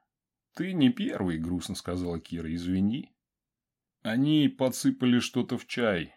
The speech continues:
пока я готовил бутерброды. Сволочи! Нужно попытаться. Стены раздвинулись.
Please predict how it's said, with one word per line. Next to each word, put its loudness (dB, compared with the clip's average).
пока -2
я -2
готовил 0
бутерброды. -2
Сволочи! -4
Нужно 0
попытаться. -2
Стены 2
раздвинулись. 2